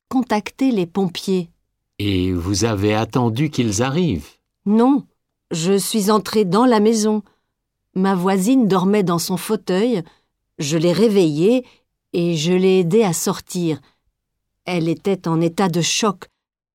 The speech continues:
Speaker 1: mais toujours en vie.
Speaker 2: Trois histoires vraies où tu as sauvé la vie de quelqu'un.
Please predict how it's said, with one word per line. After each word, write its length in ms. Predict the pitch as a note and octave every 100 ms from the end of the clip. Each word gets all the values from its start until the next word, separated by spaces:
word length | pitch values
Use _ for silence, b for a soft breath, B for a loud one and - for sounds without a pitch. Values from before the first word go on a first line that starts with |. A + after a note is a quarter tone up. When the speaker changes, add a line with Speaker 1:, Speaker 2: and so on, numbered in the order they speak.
| -
Speaker 1:
mais 220 | G#3+ F#3
toujours 400 | F#3 F3 E3 F#3+
en 80 | A#3+
vie. 320 | A#3 A#3 - - _ _ _ _ _ _ _ _
Speaker 2:
Trois 520 | - C#3 - F#3 E3 C3+
histoires 640 | B2 - - G#2 F#2+ E2+
vraies 580 | F2 F2+ G2+ D3 F3+ A3 _ _ _ _ _ -
où 160 | C#3 C3
tu 380 | - A#2+ G2+
as 100 | G2+
sauvé 800 | G2 - - - G3+ D#3 C#3 F#3+
la 160 | E3 G2+
vie 180 | A#2+ D3
de 100 | G2+
quelqu'un. 680 | A#2 A2+ A2 G3 F#3 F2